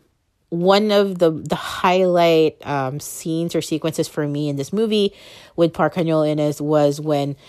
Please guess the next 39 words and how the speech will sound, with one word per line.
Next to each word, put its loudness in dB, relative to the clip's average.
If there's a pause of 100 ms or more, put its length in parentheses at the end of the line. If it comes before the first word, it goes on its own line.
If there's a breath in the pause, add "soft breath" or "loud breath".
(280 loud breath)
they 6
were 6
chasing 2
down 4
leads 2
for 4
the 0
case, -2 (100)
um, 2 (540 soft breath)
and 2
they're 4
trying 0
to -2
find 4
out 6
what 2
the, 2 (540)
uh, 0
information 0
about 4
the 4
girl 2
that 2
was -2
kidnapped 0 (420 soft breath)
or -4
snatched -4
in -8
the -4
street. 0 (100)
And 2
he 0
has 2
to -2
go 8
to 0
this, 0
like, 0
uh, 0